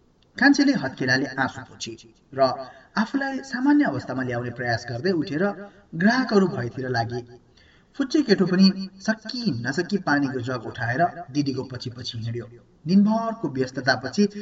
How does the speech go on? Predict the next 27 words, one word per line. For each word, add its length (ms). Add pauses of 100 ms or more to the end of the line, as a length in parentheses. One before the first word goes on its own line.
(300)
पनि 120 (320)
राति 460
अबेरसम्म 540
त्यो 180
केटी 340 (360)
कहिले 220
भाँडा 320
माझ्ने, 460
कहिले 340
ग्राहकहरूको 640
माग 320
अनुसार 540 (220)
खाना 280
टेबलमा 420
पुर्याउने 480
काम 240
गरी 180
लागिरहन्थे। 640 (640)
आफ्नो 240
शरीर 420
र 60
उमेरले 460
धान्न 300 (100)
नसक्ने 340
परिश्रम 460
गर्दा 300
पनि 420